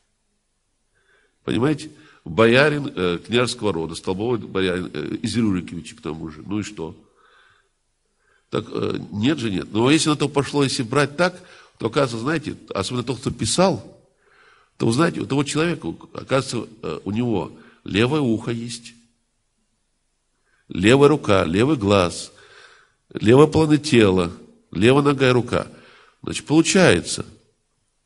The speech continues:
что он наполовину еврей, правильно? Вся левая половина еврейская.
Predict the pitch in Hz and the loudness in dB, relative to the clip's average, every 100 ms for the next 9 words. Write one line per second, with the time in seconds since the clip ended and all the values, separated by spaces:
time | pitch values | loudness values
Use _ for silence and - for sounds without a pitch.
0 | _ _ _ _ _ _ _ _ _ - | _ _ _ _ _ _ _ _ _ -20
1 | - - 117 170 202 151 - - - - | -10 0 2 4 6 6 2 -6 -14 -4
2 | 110 113 165 208 196 196 180 135 90 - | -2 2 4 4 2 2 4 4 2 -2
3 | - 117 175 95 - 165 160 156 160 170 | -4 0 0 0 2 4 4 2 0 -2
4 | 220 131 - 98 160 180 107 - 87 80 | 0 -2 -2 -2 2 4 2 0 -6 -12